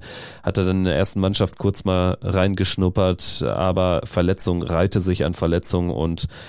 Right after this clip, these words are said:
da kann man nur sagen, alles, alles Gute wünschen und vielleicht, äh, ist da eine Profikarriere noch irgendwie möglich. Ich glaube, es wird immer unrealistischer, aber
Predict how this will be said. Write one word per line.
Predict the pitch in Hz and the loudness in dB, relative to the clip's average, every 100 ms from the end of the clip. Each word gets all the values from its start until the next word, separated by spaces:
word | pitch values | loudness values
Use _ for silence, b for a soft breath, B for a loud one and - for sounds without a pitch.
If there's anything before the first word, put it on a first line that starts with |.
| B | B
da | - | -4
kann | 90 92 | 0 2
man | 92 | 4
nur | 87 | 4
sagen, | 87 85 92 92 92 85 - - - | 4 2 2 0 0 -4 -8 -18 -4
alles, | 90 107 104 | 2 2 2
alles | 95 101 - | 2 2 2
Gute | 101 107 110 | 2 2 2
wünschen | 98 101 - 101 | 0 0 0 0
und | 98 87 90 87 - - - | 0 0 0 0 -2 -4 -6
vielleicht, | - 92 85 92 104 - - | -4 0 2 2 0 -4 -8
äh, | 69 57 | -8 -8
ist | 57 90 - | -4 -2 0
da | |
eine | 98 90 | 0 0
Profikarriere | - 98 92 95 104 90 92 | -2 -2 -2 0 2 2 2
noch | 92 87 | 0 0
irgendwie | 95 98 98 98 | 0 -2 0 0
möglich. | 92 92 - 92 92 - | 2 2 2 -2 -2 -8
Ich | - | -8
glaube, | - 87 90 | 0 2 2
es | 87 - | 2 0
wird | 85 | -2
immer | 82 85 | 0 0
unrealistischer, | 76 92 90 87 90 - 87 85 | 0 0 2 2 0 -2 0 0
aber | 73 87 87 | 0 0 0